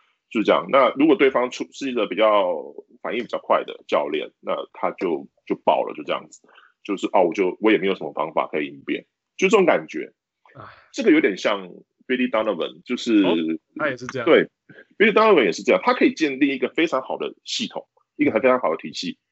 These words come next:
Speaker 1: 就是那种季-，那种季赛常胜军，他可以让你每年年五十胜这样子，年年进季后赛一轮，但让他往上，<laughs> 他的反应就没有那么快嘛。
Speaker 2: 我，
Speaker 1: 你要他
Speaker 2: 我从来没有听过这么有礼貌、温和的 hot takes，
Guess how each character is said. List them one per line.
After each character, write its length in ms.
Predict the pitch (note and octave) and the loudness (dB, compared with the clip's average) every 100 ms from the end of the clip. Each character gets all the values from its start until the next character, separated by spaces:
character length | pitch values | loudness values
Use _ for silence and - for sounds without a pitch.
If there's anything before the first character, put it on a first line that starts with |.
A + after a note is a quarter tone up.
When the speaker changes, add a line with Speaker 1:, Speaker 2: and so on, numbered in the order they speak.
| - | -6
Speaker 1:
就 120 | E3+ | 0
是 60 | |
那 100 | F#3 | 2
种 120 | B2+ G2+ | 2 0
季-， 140 | - D#3 - | 0 0 0
那 140 | - D#3 | -2 -2
种 100 | G2+ | -2
季 180 | D3 B2+ | -2 0
赛 220 | C#3+ G#2 | 2 2
常 220 | - F2 | 0 -8
胜 180 | A2 F2+ | -10 -10
军， 240 | D#2+ D#2 - _ _ | -12 -16 -18 _ _
他 60 | C#3 | -4
可 120 | - | 0
以 100 | B2 | 0
让 200 | G2 A2+ | 0 -4
你 80 | G2 | -8
每 120 | F#2+ | -12
年 200 | G2 B2 | -8 -6
年 220 | C3+ C3 | -2 0
五 100 | A#2+ | -2
十 140 | F2 E2 | -4 -8
胜 180 | - G2 D#2+ - - | -2 0 -2 -8 -14
这 120 | - | -12
样 100 | E2 | -12
子， 140 | - - _ _ | -14 -20 _ _
年 100 | G2+ | -2
年 140 | G#2+ | 0
进 160 | G#2 A2 | 0 -2
季 160 | F#2+ G#2 | 2 4
后 120 | F2+ | 4
赛 320 | F2+ D2+ A#1 | 4 2 0
一 80 | - | -2
轮， 200 | F2+ B1+ - | -2 -4 0
但 140 | C3+ A2+ - - _ | 2 2 -2 -16 _
让 100 | - | -12
他 180 | - A2+ | -6 -4
往 160 | A2 - | -4 -6
上， 240 | - G#2+ - - C#3+ _ _ | -6 -8 -8 -12 -16 _ _
<laughs> 480 | _ _ - - - | _ _ -20 -10 -2
他 80 | |
的 80 | C4+ | 0
反 220 | C4+ A#2+ | 2 0
应 60 | E3 | -2
就 80 | A3+ | -6
没 80 | A#3 | -6
有 80 | F3 | -6
那 60 | |
么 80 | E3 | -6
快 320 | - D3 E3 | -4 0 0
嘛。 100 | - A#1 - - - | -4 -12 -18 -16 -8
Speaker 2:
我， 160 | D3+ | -8
Speaker 1:
你 60 | D3+ | -4
要 40 | |
他 40 | D#3 | 0
Speaker 2:
我 60 | |
从 120 | D3 | 2
来 120 | F#3+ A3 | 4 4
没 80 | |
有 100 | A#3+ | 2
听 240 | G3 - G#3+ | 0 -4 0
过 180 | A3+ G#3 | 2 2
这 160 | A#3 | 2
么 200 | G3+ F3 | 0 0
有 160 | D#3 F3 | 0 0
礼 180 | E3+ C#3 | 0 -2
貌、 220 | F3 D#3+ | 0 0
温 280 | D#3+ F3 F3 | -2 -6 -4
和 200 | B2 A2+ | -6 -6
的 100 | A#2 | -6
hot 220 | - C#3 | -4 -2
takes， 420 | - B2+ - - | -2 -4 -4 -8